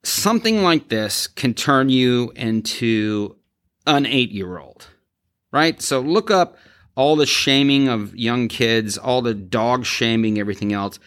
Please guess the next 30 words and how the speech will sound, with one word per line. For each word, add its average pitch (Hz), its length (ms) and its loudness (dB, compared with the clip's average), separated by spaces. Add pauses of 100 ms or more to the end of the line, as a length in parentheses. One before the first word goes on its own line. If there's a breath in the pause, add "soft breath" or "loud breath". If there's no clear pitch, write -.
(160 soft breath)
This 131 380 0
is 143 140 -2
how 120 220 -2
I 101 100 -4
felt, - 420 -16 (1120)
right? 180 320 0 (240 soft breath)
So 143 400 2
the 151 220 -8
end 233 120 2
of 160 140 0
this 131 260 0
is 113 520 -2 (680)
with 123 320 2
the 117 180 -4
owner 151 380 4
of 127 100 0
the 120 80 -4
company 117 760 0
and 110 340 -2
the 104 680 -8 (240)
other 143 280 2
owner 117 380 0
in 113 200 -4
a 104 180 -4 (460)
leadership 131 1120 0
meeting, 101 600 -2 (240)
which 120 180 -4
is 117 100 0
department 113 540 -4
head 90 340 -12